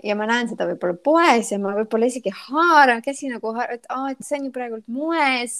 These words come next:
lähen proovin selle selga, aga saad aru, siis mul tuleb siuke tunne, et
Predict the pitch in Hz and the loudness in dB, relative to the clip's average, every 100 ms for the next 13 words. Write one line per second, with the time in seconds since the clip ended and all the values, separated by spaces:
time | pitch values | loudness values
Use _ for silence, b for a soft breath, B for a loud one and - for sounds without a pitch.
0 | - 254 269 254 277 262 208 196 - 285 | -8 -6 -4 0 0 0 -4 -12 2 2
1 | 269 240 185 208 220 220 294 330 220 214 | 2 -2 -6 -6 -6 0 4 4 2 -2
2 | 202 202 - 277 254 - 233 214 156 - | -6 -8 -6 -4 -4 -2 0 2 0 -4